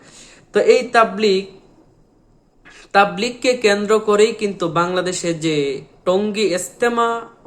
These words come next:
অনুষ্ঠিত হয়, টঙ্গী তুরাগ তীরে, এই ইস্তেমা কিন্তু তাবলিগ জামাতেরই একটি অংশ। ইস্তেমা থেকে কিন্তু হাজার হাজার জামাত বের হয়, হাজার হাজার চিল্লার সাথী, সালের সাথী, যারা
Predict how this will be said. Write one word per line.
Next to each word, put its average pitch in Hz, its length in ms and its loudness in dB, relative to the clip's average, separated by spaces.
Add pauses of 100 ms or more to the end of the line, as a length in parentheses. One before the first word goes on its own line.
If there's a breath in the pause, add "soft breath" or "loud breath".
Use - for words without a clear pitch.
অনুষ্ঠিত 185 500 -6 (140)
হয়, 143 240 -4 (200)
টঙ্গী 175 360 0 (140)
তুরাগ 170 280 -2 (100)
তীরে, 160 260 -6 (540 loud breath)
এই 190 120 4 (140)
ইস্তেমা 269 420 -2 (120)
কিন্তু 226 320 -4 (300)
তাবলিগ 196 460 0 (140)
জামাতেরই 202 760 2 (320)
একটি 170 240 -10 (160)
অংশ। 143 240 -10 (640 loud breath)
ইস্তেমা 247 420 -2 (120)
থেকে 220 180 -4 (120)
কিন্তু 196 320 -6 (380)
হাজার 233 520 6 (160)
হাজার 175 320 0 (140)
জামাত 175 420 2 (140)
বের 151 160 -4 (100)
হয়, 131 200 -8 (360 loud breath)
হাজার 185 360 2
হাজার 175 240 0 (100)
চিল্লার 185 480 -2
সাথী, 175 340 -8 (260)
সালের 175 460 -2
সাথী, 170 340 -6 (440 loud breath)
যারা 180 180 4